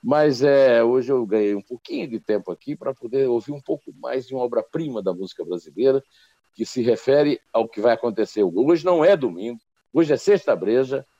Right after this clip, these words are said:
mas a música que eu vou tocar é com o Wilson Simonal, um grande, um clássico do Milton Nascimento e do Fernando Branco. O Brasil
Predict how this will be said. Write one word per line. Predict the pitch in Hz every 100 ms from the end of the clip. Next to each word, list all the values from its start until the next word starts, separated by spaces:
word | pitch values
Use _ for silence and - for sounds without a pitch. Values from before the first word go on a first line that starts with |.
| _ _
mas | 117 139 110 -
a | 123
música | 127 175 - 117
que | 110
eu | 98
vou | 78
tocar | - 110 - 139 -
é | 110
com | - 123
o | 104 87 104
Wilson | 98 - 101
Simonal, | - 127 147 120 139 139 _ _ _ _ 113
um | 117 90
grande, | 92 135 160 175 160 131
um | 131
clássico | 127 151 156 - - - 92
do | 98
Milton | 123 147 123
Nascimento | 107 101 90 76 71 92
e |
do | 92
Fernando | 107 104 120
Branco. | 113 123 127
O | -
Brasil | 143 92 85 127